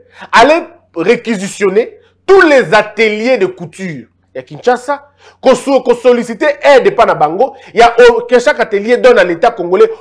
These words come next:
au moins cent masques ou au moins mille masques. Mais en contrepartie, l'État congolais met à leur disposition des tissus.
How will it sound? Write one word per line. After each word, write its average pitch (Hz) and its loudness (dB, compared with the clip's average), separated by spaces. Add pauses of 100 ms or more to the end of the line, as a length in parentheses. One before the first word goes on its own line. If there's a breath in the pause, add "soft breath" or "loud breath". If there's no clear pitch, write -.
(240 loud breath)
au 240 4
moins 277 4
cent 277 2
masques 202 0 (260 loud breath)
ou 262 0
au 226 6
moins 269 4
mille 240 0
masques. 160 -4 (360 loud breath)
Mais 240 4
en 247 4
contrepartie, 254 0
l'État 190 0
congolais 220 2
met 254 2
à 240 4
leur 233 2
disposition 185 -4
des 185 -6
tissus. - -10